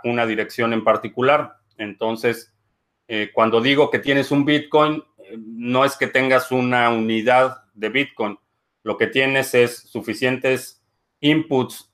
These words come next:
no gastados, entradas no gastadas, para que en total sumen un Bitcoin. Es básicamente, eh, cómo funciona, pero no hay unidades.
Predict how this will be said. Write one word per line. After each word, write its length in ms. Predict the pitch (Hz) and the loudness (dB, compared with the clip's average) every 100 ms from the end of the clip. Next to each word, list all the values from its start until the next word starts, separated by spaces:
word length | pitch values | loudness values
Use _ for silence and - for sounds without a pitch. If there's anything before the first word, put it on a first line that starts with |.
| - | -8
no 280 | 110 117 131 | -2 2 4
gastados, 760 | 143 139 151 143 170 165 - _ | 2 4 4 4 2 -4 -14 _
entradas 640 | 104 - 123 131 135 120 | -10 -2 2 2 2 0
no 200 | 113 120 | 0 0
gastadas, 680 | 123 127 - 135 135 143 - | 0 0 2 4 2 -2 -4
para 480 | - 123 131 147 151 _ | 2 4 4 0 -6 _
que 120 | - | -12
en 120 | 104 95 | -12 -8
total 460 | 104 - 123 127 | -4 0 2 0
sumen 500 | - 123 117 117 117 | -4 -6 -2 -4 -6
un 160 | - 110 | -10 -8
Bitcoin. 460 | 135 160 - 104 98 _ _ _ _ _ - | -8 -6 -6 -8 -10 _ _ _ _ _ -14
Es 280 | 107 107 104 | -14 -12 0
básicamente, 1000 | 120 123 - 107 113 113 113 107 104 _ _ _ | 0 0 -2 0 0 0 0 0 -4 _ _ _
eh, 240 | 110 104 - | -10 -10 -8
cómo 220 | 107 101 | -8 -6
funciona, 560 | 117 107 139 143 117 - | -6 -2 0 0 -2 -2
pero 220 | 104 104 | -2 0
no 200 | 107 120 | 2 2
hay 160 | 127 | 2
unidades. 680 | 127 123 123 135 131 113 - | 0 -2 2 2 2 -2 -8